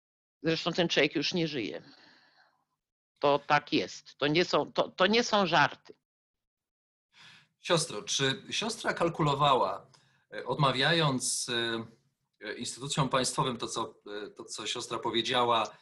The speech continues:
Speaker 2: przyjmowania, mm, osób do schronisk,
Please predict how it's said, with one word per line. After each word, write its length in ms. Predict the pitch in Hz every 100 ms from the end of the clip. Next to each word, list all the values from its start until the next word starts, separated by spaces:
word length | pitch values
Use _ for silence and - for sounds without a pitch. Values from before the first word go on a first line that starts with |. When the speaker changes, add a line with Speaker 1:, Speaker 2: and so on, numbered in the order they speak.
| _
Speaker 2:
przyjmowania, 840 | - 139 127 120 139 151 139 120 110
mm, 380 | 90 101 101 98
osób 500 | 117 123 - 113 110 - 107 101
do 180 | 113 113
schronisk, 840 | - 131 120 107 107 147 -